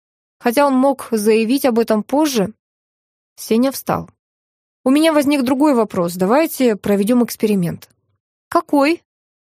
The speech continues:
обрадовался Кузя. «Научный?» «Можно я разожгу костер?» спросил Сеня. Я удивилась. «Зачем?»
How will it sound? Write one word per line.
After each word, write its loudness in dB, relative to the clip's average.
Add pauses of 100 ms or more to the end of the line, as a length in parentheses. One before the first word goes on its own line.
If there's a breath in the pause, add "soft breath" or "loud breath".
(140)
обрадовался -2
Кузя. -2 (120)
«Научный?» -2 (840)
«Можно 2
я 2
разожгу 0
костер?» -4 (380)
спросил -8
Сеня. -12 (280)
Я 0
удивилась. -2 (120)
«Зачем?» -2